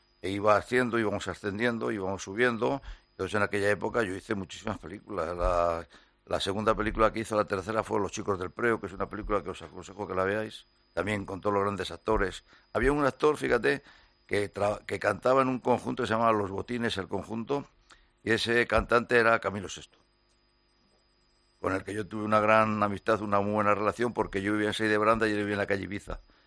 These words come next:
Cuando acabamos de trabajar en la película, nos íbamos al cine Ibiza a ver el programa doble que ponían cada semana,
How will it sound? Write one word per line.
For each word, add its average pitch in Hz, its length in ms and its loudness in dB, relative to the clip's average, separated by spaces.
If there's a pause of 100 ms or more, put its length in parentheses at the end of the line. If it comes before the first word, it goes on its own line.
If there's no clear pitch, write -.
(240)
Cuando 90 200 -2
acabamos 107 320 2
de 104 80 -6
trabajar 107 460 2
en 104 140 -4
la 92 80 -2
película, 110 400 -2
nos 101 160 -6
íbamos 104 220 -4
al 101 100 -4
cine 107 220 -4
Ibiza 110 380 -2
a 98 180 -4
ver 95 100 -4
el 104 100 -4
programa 98 280 2
doble 104 180 0
que 101 120 -2
ponían 98 280 -6
cada 92 200 -4
semana, 85 300 -12